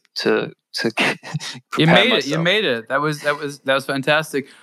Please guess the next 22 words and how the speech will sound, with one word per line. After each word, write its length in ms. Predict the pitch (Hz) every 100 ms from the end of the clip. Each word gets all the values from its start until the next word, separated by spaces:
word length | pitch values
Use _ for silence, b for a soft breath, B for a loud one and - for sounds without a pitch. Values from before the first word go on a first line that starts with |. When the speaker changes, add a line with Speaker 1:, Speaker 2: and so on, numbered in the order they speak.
| B B
Speaker 2:
Ryan, 320 | 180 214 220
Speaker 1:
<laughs> 60 | 190
Yeah. 80 |
Speaker 2:
we 60 | 190
are, 300 | 180 170 - -
we 160 | 165
are 120 | 185 160
out 220 | 160 196
of 120 | 190
time. 540 | - 170 165 185 220 208
Everyone, 600 | 151 165 185 185 185 180
you 140 | 151
can, 180 | 160 165
we're 220 | 180 247
just 340 | 180 233 - - - 170 _ _ -
plug 500 | 214 247 269 208 151
where 200 | 185 180
people 340 | 202 185 185
can 240 | 165 165
purchase 480 | 151 - 277 - -
the 120 | -
book. 340 | 104 98 -